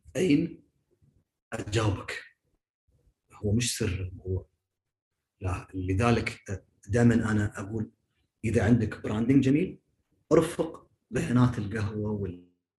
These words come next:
والتفاصيل بالبراندنج. يعني، يعني اترك التجربة جميلة. ليش؟ تبي تحافظ على ز-، آه،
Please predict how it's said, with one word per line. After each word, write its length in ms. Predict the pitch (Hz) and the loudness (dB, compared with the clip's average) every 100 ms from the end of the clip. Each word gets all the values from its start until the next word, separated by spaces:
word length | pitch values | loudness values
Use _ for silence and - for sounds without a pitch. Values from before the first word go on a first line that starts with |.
| _ _ 85 87 _ _ _ _ _ _ _ _ _ _ - | _ _ -20 -20 _ _ _ _ _ _ _ _ _ _ -8
والتفاصيل 760 | 104 95 104 98 117 107 104 - | -6 -4 -4 -4 -4 -4 -4 -8
بالبراندنج. 760 | 110 101 95 92 95 - - - _ _ _ _ _ _ - | -8 -6 -8 -12 -14 -18 -20 -20 _ _ _ _ _ _ -12
يعني، 200 | 107 156 | -10 -8
يعني 380 | - - 95 95 | -10 -10 -6 -6
اترك 280 | - 156 143 | -4 -2 -2
التجربة 480 | 123 - 107 120 110 | -2 -2 0 0 0
جميلة. 340 | 95 95 92 - _ _ _ - | 0 2 0 -2 _ _ _ 2
ليش؟ 520 | 123 151 - - _ _ _ | 4 4 2 -12 _ _ _
تبي 180 | - 127 | 0 2
تحافظ 380 | 123 165 165 143 | 4 4 4 4
على 200 | 123 127 | 6 6
ز-، 60 | 123 | 6
آه، 880 | 127 107 104 - 135 98 98 92 | 4 -2 -10 -6 -8 -6 -6 -8